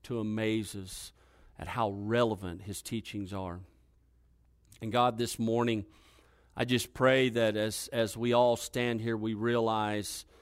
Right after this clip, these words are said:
the importance of repetition. We, we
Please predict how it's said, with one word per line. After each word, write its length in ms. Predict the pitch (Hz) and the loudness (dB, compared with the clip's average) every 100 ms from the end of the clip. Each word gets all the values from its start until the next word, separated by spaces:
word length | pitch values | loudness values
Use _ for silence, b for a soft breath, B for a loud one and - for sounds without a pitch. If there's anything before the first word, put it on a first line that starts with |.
| B B | B B
the 120 | 123 | 2
importance 600 | 120 - - 135 - 110 | 2 2 0 0 0 -4
of 160 | 113 98 | -6 -2
repetition. 760 | 117 - 107 120 110 - 120 117 | -2 -2 -6 -6 -6 -8 -14 -12
We, 280 | 127 117 117 | -4 -2 -2
we 360 | 135 123 117 | -2 -2 -2